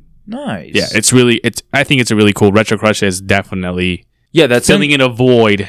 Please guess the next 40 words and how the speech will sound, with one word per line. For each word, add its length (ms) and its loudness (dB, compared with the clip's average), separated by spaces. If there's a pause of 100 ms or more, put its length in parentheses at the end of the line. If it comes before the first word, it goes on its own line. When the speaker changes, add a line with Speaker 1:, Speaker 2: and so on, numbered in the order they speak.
Speaker 2:
that 220 0
is 240 -4 (180)
pretty 200 4
much 200 -2
needed, 400 -4
especially 340 2
for 100 0
a 40 4
lot 140 4
of 60 -2
people 240 4
who 300 2 (340)
wanna 200 4
watch, 360 2
like, 200 -8 (420)
I, 120 -4 (100)
I 80 0
call 200 -2
it 20 -2
the 100 0
golden 300 4
age 160 0
of 80 -6
anime 340 -4
because 200 -6
it's, 40 -6
like, 140 -4
that 180 0
old 260 4
school 320 2
anime 480 -2
Speaker 1:
Yeah. 680 -18
Speaker 2:
that 100 0
you 100 2
can 120 0
only 220 2
find 320 -2
at 80 -4
conventions, 580 -6
like, 180 -6